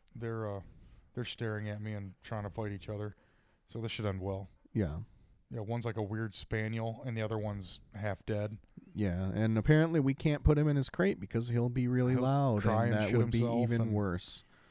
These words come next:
Speaker 1: But, you know, hey, God bless a rescue. You know what I
Speaker 2: Yeah,
Speaker 1: mean?
Speaker 2: yeah.
Speaker 1: Yeah, this is gonna be great. Um,
Speaker 2: As long as he stays in that corner,
Speaker 1: as long
Speaker 2: we're
Speaker 1: as he stays in
Speaker 2: good.
Speaker 1: that corner,
Speaker 2: Just stay
Speaker 1: staring at
Speaker 2: over
Speaker 1: the,
Speaker 2: there.
Speaker 1: staring at the corner.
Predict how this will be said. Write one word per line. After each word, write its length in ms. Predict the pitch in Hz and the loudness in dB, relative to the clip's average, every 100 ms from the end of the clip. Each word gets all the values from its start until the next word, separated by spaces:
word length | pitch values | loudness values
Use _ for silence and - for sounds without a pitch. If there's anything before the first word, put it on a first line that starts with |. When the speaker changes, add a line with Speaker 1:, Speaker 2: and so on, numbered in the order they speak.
| - - | -20 -2
Speaker 1:
But, 240 | 139 131 127 | 4 4 4
you 60 | |
know, 200 | 135 123 110 | 2 2 0
hey, 240 | 135 117 - - _ _ - - | 0 0 -2 -14 _ _ -20 -4
God 200 | 127 123 | -2 2
bless 200 | 123 - | 2 4
a 40 | |
rescue. 420 | 117 107 - 95 87 - | 4 4 2 -2 -2 -4
You 80 | 120 | 0
know 60 | 113 | 2
what 80 | 104 | 4
I 40 | |
Speaker 2:
Yeah, 40 | |
Speaker 1:
mean? 180 | 107 120 - - | 4 2 -2 -12
Speaker 2:
yeah. 140 | - 85 67 - - - - - - | -8 -8 -8 -14 -16 -16 -16 -14 -10
Speaker 1:
Yeah, 80 | - | -8
this 140 | 104 - | -8 -8
is 60 | |
gonna 160 | - 110 | -2 -2
be 80 | 101 | 0
great. 340 | 104 101 107 - _ _ - - - - - - | 0 0 0 -4 _ _ -20 -20 -20 -20 -20 2
Um, 220 | 151 127 | 6 6
Speaker 2:
As 100 | 113 | 4
long 160 | 123 156 | 4 4
as 80 | 175 | 4
he 80 | |
stays 300 | 156 160 147 | 2 2 2
in 60 | 147 | 2
that 180 | 147 143 | 0 2
corner, 180 | 151 143 | 2 4
Speaker 1:
as 80 | |
long 100 | 127 | 4
Speaker 2:
we're 60 | 127 | 2
Speaker 1:
as 60 | 117 | 2
he 40 | |
stays 120 | 127 110 | 2 2
in 60 | |
Speaker 2:
good. 60 | 120 | 0
Speaker 1:
that 40 | 110 | 0
corner, 200 | 117 117 | 0 0
Speaker 2:
Just 100 | 101 | 0
stay 80 | 123 | 0
Speaker 1:
staring 180 | 113 131 | 2 4
at 60 | |
Speaker 2:
over 100 | 127 | 4
Speaker 1:
the, 80 | 120 | 2
Speaker 2:
there. 140 | 107 | 0
Speaker 1:
staring 320 | 101 110 123 117 | -2 0 0 0
at 60 | |
the 60 | 107 | -2
corner. 420 | 110 113 107 90 | -2 -2 -2 -6